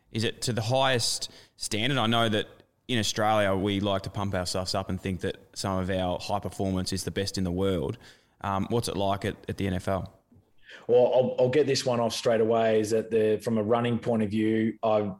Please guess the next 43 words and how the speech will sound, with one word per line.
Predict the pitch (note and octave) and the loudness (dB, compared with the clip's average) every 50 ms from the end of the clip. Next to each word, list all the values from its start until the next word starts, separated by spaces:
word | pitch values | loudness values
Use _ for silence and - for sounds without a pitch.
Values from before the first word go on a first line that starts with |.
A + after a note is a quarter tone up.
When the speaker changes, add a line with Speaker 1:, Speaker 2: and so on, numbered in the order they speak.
| _ _ - - - | _ _ -18 -2 0
Speaker 2:
gone | B2+ A#2 A#2+ A#2+ A#2 | 2 2 4 2 0
from | A2+ - B2 A#2 A2 G2+ | 0 0 0 0 0 2
doing | A#2+ A#2 A2+ A2+ A2+ A2 G#2+ G#2+ G#2+ G#2+ G#2+ - | 2 2 2 2 2 2 2 2 0 -2 -2 -2
a | G#2+ G2+ | -2 -2
shit | - - - - B2+ - - | 0 0 0 0 -2 -2 -4
ton | - A2+ A2 G#2+ G#2+ G#2+ | -4 -4 -2 0 0 -2
to | G2+ A2+ A2 | 0 0 0
absolutely | G#2+ G#2+ - - A2+ F#2+ F#2+ G#2 | 0 0 -2 -2 -2 -2 -2 -2
fucking | - - G#2 G2 - G#2 G2 | -2 -2 -2 -2 -2 -4 -4
nothing. | G2 G2 G2+ G2+ - G#2 F#2+ F#2 | -2 -4 -4 -4 -4 -4 -4 -2
So | - - G2+ G2 | -2 0 0 0
it's | G2 G2 - | 0 -2 -2
pretty | - - A2+ A2 | -4 0 2 2
damn | - - G#2+ G2+ G2 F#2+ F#2 | 4 4 2 2 2 2 0
good. | G2+ G2 A2+ C#3 - - - - - | 2 2 2 0 0 -2 -6 -6 -6
Speaker 1:
<laughs> | - - - - - - | -6 -8 -8 -8 -6 -2
Speaker 2:
I'm | A2 | 0
not | A#2+ B2 A2+ - | 2 2 2 2
gonna | - A2 A2 G#2 | 2 0 0 0
complain | - G#2+ G2+ - A#2 G#2+ G#2+ G#2+ | -2 -4 -2 0 0 0 2 2
with | A2 - | 4 4
that | - - - G4+ | 4 4 4 2
too | - - B2 A#2+ B2+ C3 - - | 2 2 2 2 2 0 0 2
much. | D3 - - - | 2 2 4 2
So | F4 - C#3 B2+ | 0 4 4 4
that's | C3 C3+ C3+ - | 4 4 2 -2
great. | - D3+ D#3 A2 B2+ D3+ F#3 - - - - - B2+ A#2+ A2 - - - _ | 0 2 2 4 4 4 2 0 -2 -8 -8 -6 -4 -4 -4 -4 -6 -14 _
Uh, | - A#2+ A#2 A2+ A2+ A#2 A#2 A#2 A#2 A#2 A#2 A2+ A2+ A#2+ A#2 - - - - | -2 0 2 2 4 4 4 4 4 4 4 6 4 4 2 0 -4 0 2
but | C#3 C#3 C#3 - D3+ | 4 4 4 4 2
it's | D3+ D3+ F3 | 0 2 2
a, | F3 E3 E3 - | 4 4 4 2
it's, | E3 E3 - - | 0 -2 0 -2
it's | E3+ D3 B2 | -2 -2 0
very, | B2 E3 E3+ E3 D#3+ D3+ C3+ A#2 G2+ - - | 2 4 4 6 4 4 2 0 -4 -4 -4
it's | D3 - A#2+ | -4 -2 2
very | C#3 D#3 C#3+ C3+ B2 | 4 4 6 4 2
different, | A#2 F#2+ - C#3 C3 C3 - B2+ B2 A2+ A2 A2 - - - - - B2 | 0 -2 -2 -4 -4 -2 0 0 2 2 0 0 -2 -8 -8 -6 -4 -2
um, | A#2+ A#2 A#2 A2+ A2+ A2+ A2+ A2+ | 0 2 2 2 2 2 2 2
in | A2+ G#2 | 0 0
terms | - B2+ B2 A#2 A2+ G#2+ A#2 | 0 0 2 2 2 2 4
of, | A#2 A2+ G#2+ G#2+ G#2+ - - - - - - - - - _ _ - | 6 6 6 4 2 -4 -10 -16 -18 -20 -20 -20 -20 -20 _ _ -4
you | A#2+ A#2 | -2 0
know, | A2+ G#2 G2+ G#2 G#2 | 2 2 2 2 0